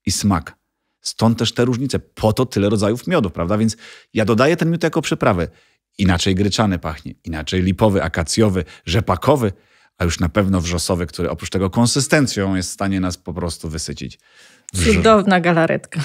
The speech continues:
Speaker 1: Cudowna galaretka. Wrzosowy jest znakomity.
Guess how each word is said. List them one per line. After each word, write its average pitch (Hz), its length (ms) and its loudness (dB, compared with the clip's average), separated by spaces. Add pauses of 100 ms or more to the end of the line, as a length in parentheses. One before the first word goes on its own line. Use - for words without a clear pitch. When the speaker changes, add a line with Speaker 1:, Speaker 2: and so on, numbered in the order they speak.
Speaker 1:
Cudowna 135 360 4
galaretka. 120 420 2
Wrzosowy 113 440 2
jest 104 180 2
znakomity. 107 960 2